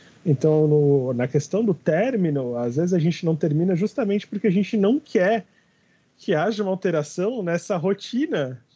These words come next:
de contato, nessa, justamente na questão da frequência afetiva. A gente não, a gente quer manter aquilo, porque aí pode ser o argumento da muleta, aí pode ser um sentimento muito forte,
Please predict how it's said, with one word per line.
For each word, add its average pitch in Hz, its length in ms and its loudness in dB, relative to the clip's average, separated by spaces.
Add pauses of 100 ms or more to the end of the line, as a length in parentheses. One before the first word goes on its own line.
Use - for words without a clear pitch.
(600)
de 139 160 -8
contato, 143 640 -4
nessa, 139 360 -4
justamente 220 460 -2
na 214 80 -4
questão 214 280 -4
da 269 100 -2
frequência 254 460 -6
afetiva. 247 440 -2
A 156 40 4
gente 175 300 -2
não, 190 220 -2
a 156 60 -2
gente 170 260 0
quer 208 180 2
manter 226 360 4
aquilo, 185 440 0
porque 143 1040 0 (580)
aí 143 180 2
pode 185 300 -2
ser 170 180 0
o 175 60 2
argumento 147 400 -4
da 147 100 -2
muleta, 143 640 -2
aí 135 220 -2
pode 156 260 -6
ser 160 300 -4
um 151 260 0
sentimento 147 600 -2
muito 147 220 0
forte, 147 680 -2